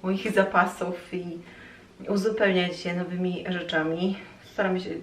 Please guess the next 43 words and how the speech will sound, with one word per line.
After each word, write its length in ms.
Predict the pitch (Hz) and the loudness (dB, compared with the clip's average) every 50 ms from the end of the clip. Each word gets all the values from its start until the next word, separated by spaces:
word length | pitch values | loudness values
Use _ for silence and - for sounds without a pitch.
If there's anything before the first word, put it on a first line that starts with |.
| - - | -12 -16
po 60 | - | -10
prostu 680 | - 196 185 - - 180 180 175 170 165 165 165 165 165 - - - | -8 -8 -8 -8 -8 -8 -8 -6 -6 -4 -4 -4 -6 -8 -10 -12 -6
jeść 440 | 180 185 202 175 - - - - | 2 4 4 4 4 0 -4 -12
te 180 | - - - 190 | -18 -16 -12 -10
rzeczy, 260 | 190 156 - 190 185 | -8 -8 -4 -2 -2
żeby 120 | 180 180 185 | -2 -2 -2
się 160 | - 190 190 | -2 0 0
nie 80 | 185 | 2
marnowały. 460 | 185 180 180 180 175 165 156 156 190 240 247 - - - - - - - - - | 2 2 0 -2 -2 -4 0 2 2 2 2 -2 -8 -14 -14 -14 -16 -16 -12 -8
Jestem 220 | - 196 233 208 | -4 -2 -2 2
bardzo 240 | 214 233 240 240 233 | 2 4 4 4 4
zadowolona 520 | 220 208 196 202 185 190 190 196 208 208 202 | 4 4 2 2 2 2 2 2 2 0 -2
z 60 | - | -4
tych 160 | - 196 175 | -6 -8 -8
dzisiejszych 440 | - - - - 196 196 - - 185 | -8 -8 -2 -2 -2 -2 -2 -4 -6
moich 220 | 180 175 180 185 | -4 -4 -2 -4
zakupów. 460 | 185 175 165 - - - 190 190 185 | -4 -4 -6 -6 -2 0 0 0 2
Byłam 260 | 185 220 214 202 202 185 | 4 4 4 4 4 2
w 40 | |
Lidlu, 500 | 190 175 170 160 151 165 165 170 190 202 - - | 2 0 0 -2 -2 0 0 0 0 0 -2 -4
tak 180 | 175 170 170 | -6 -4 -4
w 40 | 170 | -6
ogóle. 340 | 165 170 160 156 165 233 247 - - - - - - - - - | -2 0 2 4 4 2 2 -2 -10 -14 -16 -16 -16 -16 -12 -8
Kupiłam 420 | - 190 - 226 240 240 226 220 | -8 -6 -2 4 4 4 4 4
bardzo 300 | 202 196 190 190 190 214 | 2 2 2 2 0 -2
fajną 460 | 208 208 - 170 170 175 180 180 185 180 | -4 -4 -6 -6 -4 -4 -4 -4 -4 -6
półkę 360 | - - 160 156 160 165 160 | -2 0 0 0 0 -4 -6
pod 200 | - 156 156 - | -6 -8 -10 -10
prysznic, 800 | - - - - - - - 151 143 - - - - - - | -8 -8 -8 -8 -8 -8 -8 -6 -6 -6 -6 -8 -10 -12 -6
taki 280 | - 160 165 - - 185 | -4 -4 -4 -4 -4 -2
regulowany 720 | - 175 175 180 185 175 170 165 170 185 202 208 208 202 | -2 -2 -2 0 0 0 0 2 2 4 4 4 4 4
regał, 360 | 190 180 160 151 151 156 156 | 4 4 4 4 4 2 2
którego 280 | - - 180 180 185 185 | 2 -2 -4 -2 -2 -4
szukaliśmy 480 | - - - - 185 190 190 - 202 | -4 -4 -2 0 0 0 0 0 -2
z 40 | 196 | -2
moim 160 | 190 185 185 | 0 0 0
mężem 260 | 175 180 185 185 190 180 | 0 -2 -2 -2 -2 -4
przed 260 | - - 180 - - | -4 -6 -8 -6 -4
bardzo, 260 | 175 175 185 - 185 | -4 -6 -4 -4 -6
bardzo 280 | 175 175 175 175 180 180 | -6 -4 -4 -4 -4 -2
dawna. 500 | 160 165 156 151 151 156 156 160 180 202 - - - - - - - - | 0 2 2 2 2 0 0 0 0 -2 -4 -8 -16 -18 -18 -18 -14 -4
Zastanawialiśmy 680 | - 202 196 - 202 196 190 185 190 190 - 196 180 180 | -4 -2 -2 0 0 2 2 2 2 0 0 -2 -4 -4
się, 300 | - - - 196 175 175 | -6 -8 -4 -4 -4 -4